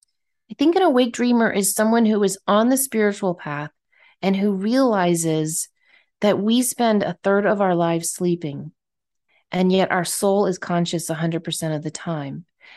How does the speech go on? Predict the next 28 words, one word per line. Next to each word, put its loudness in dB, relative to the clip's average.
And 0
if 0
we 0
can 0
become 0
awake 0
dreamers, -4
we 0
can 2
utilize 0
that -2
thirty 0
percent -4
of -4
our -4
lifetime -6
to 0
really 2
help -2
prepare -2
us -4
and -4
help -2
others -4
to 0
be 2
the 2
best, -2